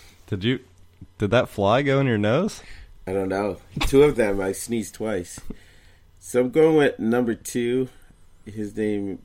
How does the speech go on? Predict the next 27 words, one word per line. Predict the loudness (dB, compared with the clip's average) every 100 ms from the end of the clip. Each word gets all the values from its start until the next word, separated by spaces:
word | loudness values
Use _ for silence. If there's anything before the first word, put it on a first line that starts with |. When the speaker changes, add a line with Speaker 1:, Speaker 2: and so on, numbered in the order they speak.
| -20 -8
Speaker 2:
Brad | 2 6 6 4 -2 -10 -20 -20 -20 -20
Keselowski. | -4 -4 -2 -4 -4 -2 0 0 0 -8 -10 -10 -12 -20 -20 -20 -20 -20 -20 -20 -20 -20 _ -20 -20 -20 -20 -20 -20 -20 -20 -20 -20 -20 -20
I | -20 -20 -20 -20 -20 -10
guess, | -8 -8 -12 -14
I |
don't | -12 -12
know. | -14 -16 -18 -20 -20 -20 -6
Then | -4
I'm | -2
going | -2 -2 -2
with | -4 -10 -20
Stenhouse | -16 -12 -2 0 2 0 -2
Junior, | -4 -4 0 0
Ricky | -2 -4 -8
Sten-, | -8 -6
I've | -4 -2
watched | -2 -4 -6 -10
him. | -8 -8 -14 -20 -20 -20 -20 -20 -4
Then | -2 0
I |
got | 0 0 0 -6 -4
the | -2
number | 2 2 2
eighteen | 0 -2 -6 -4 -4
car, | -2 -4 -2 -4
Kyle | -4 -4 -2 -2 -4
Busch. | 2 2 2 -2 -16